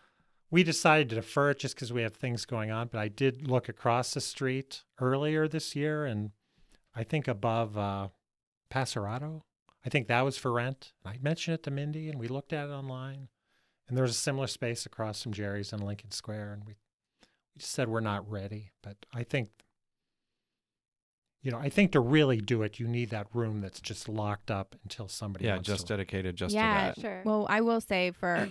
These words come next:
Speaker 2: <clears throat>
Speaker 3: our sake, Andersonville needs more rooms like that. We get questions at the chamber a lot, like, who has a private event space that's,
Speaker 1: Mm-hmm.
Speaker 3: like, legit a private event space and not just a weird side room of the restaurant, you
Speaker 2: Yeah.
Speaker 3: know, things like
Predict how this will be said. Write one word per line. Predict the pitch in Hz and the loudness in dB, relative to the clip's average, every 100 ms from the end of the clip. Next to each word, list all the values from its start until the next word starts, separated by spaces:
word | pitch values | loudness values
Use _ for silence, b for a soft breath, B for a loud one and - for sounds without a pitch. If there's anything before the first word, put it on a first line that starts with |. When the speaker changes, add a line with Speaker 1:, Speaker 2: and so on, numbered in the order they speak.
| 156 | -4
Speaker 2:
<clears throat> | |
Speaker 3:
our | - 202 | 0 0
sake, | 196 180 175 | 0 -2 0
Andersonville | 190 196 - 185 | 0 0 0 -2
needs | 170 170 175 175 | -2 -2 -4 -2
more | 175 147 | -2 -2
rooms | - 151 165 | -2 -6 -6
like | - 165 | -8 -8
that. | - 92 - | -4 -4 -4
We | 180 | -4
get | 180 - | -4 -2
questions | 180 165 180 180 | -2 -2 -4 -4
at | 165 | -4
the | 165 | -6
chamber | 165 175 175 170 | -6 -6 -4 -4
a | - | -4
lot, | 160 147 165 | -2 -2 -2
like, | 120 156 _ _ _ | -4 -8 _ _ _
who | - 392 | 8 10
has | 240 220 | 10 8
a | |
private | 220 185 190 202 | 2 2 2 2
event | 233 294 294 | 4 2 2
space | 180 170 | 0 0
that's, | - 120 | 2 2
Speaker 1:
Mm-hmm. | |
Speaker 3:
like, | 117 - - _ _ _ _ _ - | 2 0 -6 _ _ _ _ _ 0
legit | 202 185 185 175 - | 2 4 4 4 2
a | |
private | 202 185 160 170 | 0 0 0 0
event | - 214 214 247 302 | 2 2 4 4 4
space | - 170 190 | 2 0 0
and | - | 0
not | 180 180 | 0 0
just | 196 - | -2 -2
a | 214 | -4
weird | 185 170 170 180 190 - | -4 -6 -8 -10 -12 -8
side | 165 160 | -6 -2
room | 175 180 190 | 0 2 2
of | 185 | 0
the | 190 233 | 2 2
restaurant, | 285 - 185 156 - | 4 4 2 2 2
you | |
Speaker 2:
Yeah. | 202 | 2
Speaker 3:
know, | 190 185 | 4 2
things | 196 185 | 2 0
like | 180 175 | 0 -2